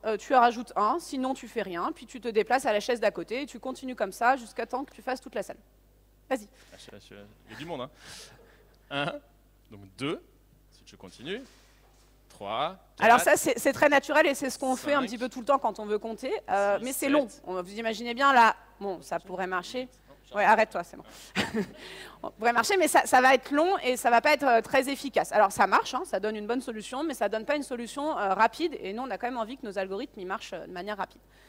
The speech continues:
Speaker 1: Alors qu'est-ce qu'on peut faire et qu'est-ce qu'on va faire là ? Ben, on peut utiliser, au lieu d'utiliser un ordinateur, on va en utiliser plein. Euh, et en fait, ça, c'est ce que s'appelle paralléliser, euh, les algorithmes. Et donc là, comme, euh, vous êtes plein dans la salle, vous allez tous être un petit ordinateur. Je vais vous donner des instructions toutes simples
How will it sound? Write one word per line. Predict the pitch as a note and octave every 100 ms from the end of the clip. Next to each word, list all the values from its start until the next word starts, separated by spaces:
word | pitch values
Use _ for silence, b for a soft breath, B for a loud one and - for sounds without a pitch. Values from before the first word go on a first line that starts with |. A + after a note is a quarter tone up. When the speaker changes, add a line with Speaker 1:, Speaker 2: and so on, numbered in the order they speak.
| b b
Speaker 1:
Alors | A#3 B3
qu'est-ce | A#4 -
qu'on | D#4
peut | C#4
faire | B3 A3 B3 - b b b
et | -
qu'est-ce | G3+ A#3+
qu'on | A#3+
va |
faire | G#3+ F#3+
là ? |
Ben, | E4
on | B3+
peut | C#4
utiliser, | C#4 C#4 C4
au | C#4
lieu |
d'utiliser | A#3+ A#3 A#3 G#3+
un | C4 D4
ordinateur, | C#4 A#3 A3 F#3+ A#3 D#4
on |
va | G3
en | F#3+ G#3
utiliser | - B3 B3+ C#4+
plein. | - A#3 D#4 - b b b b -
Euh, | F#3 F3+
et | F#3
en |
fait, | F3+ C4
ça, |
c'est | B3 A3
ce | -
que | A3
s'appelle | G3+ F#3 B3
paralléliser, | C4 A#3+ A#3 A#3 A#3 A#3+ A3+ C#4 - _ _
euh, | G3+ E3+
les | F3+
algorithmes. | F#3+ F#3+ D#3+ - - _ b b b b
Et | -
donc | B3+ D4+
là, | A#3+ C4
comme, | B3 G#3
euh, | F#3 F#3+
vous | F#3
êtes | F#3 -
plein | C4+
dans | A#3+
la | F#3 F3
salle, | -
vous | D#4 G#3
allez | G3
tous | - F4+
être | F4 -
un | -
petit | - D#4
ordinateur. | B3+ A#3+ A#3 G3+ G#3+ F4 G3 F#3+ b b - F#3
Je | F3+
vais |
vous | G3
donner | G#3+ C4 C#4
des | C4 B3
instructions | A#3+ - A#3+ D4
toutes | C#4+ A#3
simples | A3 B3+ F#4